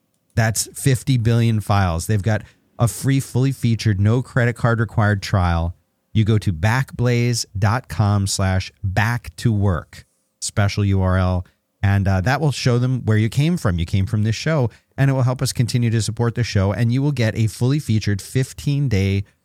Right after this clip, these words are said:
free trial, backblaze dot com slash back to work. It's very cool. There's no gimmicks. There's no add-ons. There's no gotchas. There's none of that stuff at all happening there.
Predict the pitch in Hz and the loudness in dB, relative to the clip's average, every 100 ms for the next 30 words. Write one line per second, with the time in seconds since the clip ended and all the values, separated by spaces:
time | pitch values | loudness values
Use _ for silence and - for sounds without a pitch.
0 | - - - 110 104 101 104 - _ - | -20 -14 -2 0 2 0 -2 -6 _ -10
1 | - 104 87 82 78 85 - _ _ _ | 0 2 2 0 -2 -4 -10 _ _ _
2 | _ 98 98 - 101 98 92 92 87 85 | _ 0 2 2 0 0 0 -2 -2 -2
3 | 82 87 85 - 90 82 85 95 87 76 | -2 -2 -2 -2 -2 -2 -2 -2 -2 -2
4 | 101 90 110 127 120 - 104 101 95 - | -2 0 0 0 0 0 2 2 0 -6
5 | _ 110 104 107 127 104 101 101 92 104 | _ 0 2 2 0 2 2 2 2 0
6 | 95 104 - 95 104 101 101 92 95 101 | 2 0 0 0 2 2 0 0 0 0
7 | 98 101 101 - 98 95 90 95 87 - | 0 0 0 -2 -2 -2 0 -2 -4 -4
8 | 110 120 120 95 92 95 - - 92 87 | 0 2 2 0 0 -2 -6 -2 -2 -2
9 | 87 90 95 90 87 78 82 - 87 82 | -4 -4 -2 0 0 -2 -4 -2 -2 0
10 | 82 82 80 | 0 -2 -4